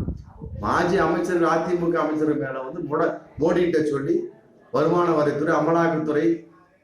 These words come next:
சப்ஜெக்ட்லாம் ஏ-, எல்லாத்தையும் ஆக்ஷன் எடுக்க சொல்லி அதன் அடிப்படையில அடிச்சு உழுந்து சிதைந்து எல்லாரும் நம்மளை நோக்கி வருவார்கள். ஏன்னா ஓ பி எஸ்ங்கிற ஒரு விஷயத்தின் அடிப்படையில மோடிக்கு இன்னைக்கு வந்து ஒரு மனசுல நின்றாச்சு.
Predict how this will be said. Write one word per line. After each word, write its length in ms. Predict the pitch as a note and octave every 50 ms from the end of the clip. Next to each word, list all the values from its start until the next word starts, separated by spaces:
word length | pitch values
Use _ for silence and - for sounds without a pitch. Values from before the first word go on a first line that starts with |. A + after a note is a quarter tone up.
| _ _ _ -
சப்ஜெக்ட்லாம் 680 | - - D#3+ D#3+ D#3+ E3 E3 D#3+ D#3 D#3+ D#3+ D3+ D3+
ஏ-, 380 | D#3 D#3+ D#3 D#3 D3 D3 C#3+ C3+ C#3+ - - - - - - _ _ - C#3 C#3+
எல்லாத்தையும் 400 | C#3+ D3 D#3+ D#3+ D#3+ D#3+ D3 C#3+
ஆக்ஷன் 280 | D#3+ D#3 D#3+ E3 D3+ D3
எடுக்க 180 | C#3+ C#3+ C#3+ C3+ -
சொல்லி 300 | - B2+ B2+ C3+ D#3 F3 - - - - - - - - - - - - - -
அதன் 240 | C3 D3 D3 D3+ D#3
அடிப்படையில 420 | D#3+ E3 D#3+ E3 E3 E3 E3+ F3+ - - - - - - - - - _ _ _ _ - -
அடிச்சு 420 | - B2+ C#3 C#3+ F3 E3+ E3+ - D#3
உழுந்து 300 | D3+ D3+ D#3+ E3 D3 -
சிதைந்து 640 | - - D#3 D#3 D#3 F3+ G3 F3+ F3+ F3 E3 E3 D#3+
எல்லாரும் 380 | D3+ D3+ D#3+ D#3+ E3 D#3+ D3
நம்மளை 220 | C#3 C#3+ D3 C#3+ C#3+
நோக்கி 280 | C#3+ D3+ D#3 - C#3 B2+
வருவார்கள். 640 | B2 B2 B2+ - C3 B2 - - - G#2 G2+ - - - - - - - - - - - -
ஏன்னா 160 | F3 F#3+ F#3+ F3+ G3
ஓ 100 | A3 A3+ A3
பி 100 | A3+ G#3 G3+
எஸ்ங்கிற 420 | F#3 - F#3+ F#3 F3+ F3 F3 E3+ E3 E3+
ஒரு 180 | E3 E3+ E3 E3 D#3+ - - - - - - - -
விஷயத்தின் 460 | E3+ E3+ E3+ G3 G3 F3+ - E3 E3
அடிப்படையில 400 | E3 E3 D#3+ D#3 E3 F#3+ G3 F#3+
மோடிக்கு 420 | E3 E3+ F3+ F3 E3+ E3+ D#3+ D#3 D#3+
இன்னைக்கு 240 | D3+ D#3 D3+ C#3+ D3 D3
வந்து 220 | D3+ D3+ D3+ D#3+ D#3 D3 C#3+ C#3+
ஒரு 180 | C#3 C3+ C3+ C3+ C3 C3 B2
மனசுல 360 | B2 C#3 D#3+ D#3 D3 C#3+ C#3+ C3
நின்றாச்சு. 460 | C3 C3+ C3+ C3+ C3 - - -